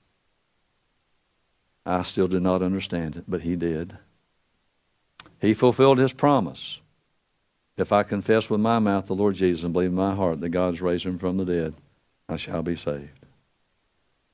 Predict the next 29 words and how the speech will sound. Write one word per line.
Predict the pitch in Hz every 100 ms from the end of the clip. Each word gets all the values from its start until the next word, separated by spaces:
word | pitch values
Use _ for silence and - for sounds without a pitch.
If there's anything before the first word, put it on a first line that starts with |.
| -
And | 117
I | 104
trust | - 87 -
if | 82 -
you're | 92
watching | 92 90 95 95
online, | 95 92 95 101 90
if | 78
you're | 92
here, | 85 98 98 92 - _ _ _ -
you've | 90
never | 90 95 90
accepted | - 98 95 90
Jesus, | 90 95 95 98
that | - -
you | 98
will | 90
make | 90 92
this | 85 -
time, | 92 90 92 90 - _ _ -
this | 104
day, | - 95 87 82 - _ _ _ _ _
your | -
day | 82 85
of | 82
salvation. | - 82 80 78 67 -
Let | 82 85
us | -
pray. | - 78 69